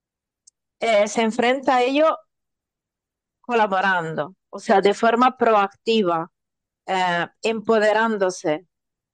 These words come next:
Esa es la clave para mí,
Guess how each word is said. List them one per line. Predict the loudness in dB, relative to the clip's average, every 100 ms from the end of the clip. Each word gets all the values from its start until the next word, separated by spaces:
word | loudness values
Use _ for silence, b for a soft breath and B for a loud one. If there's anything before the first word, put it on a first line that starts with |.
| _ _ _ _ _ -6
Esa | -4 0 0
es | 0 0
la | 0
clave | 0 0 2 0 -2
para | -2 -2 -2
mí, | -6 -6 -10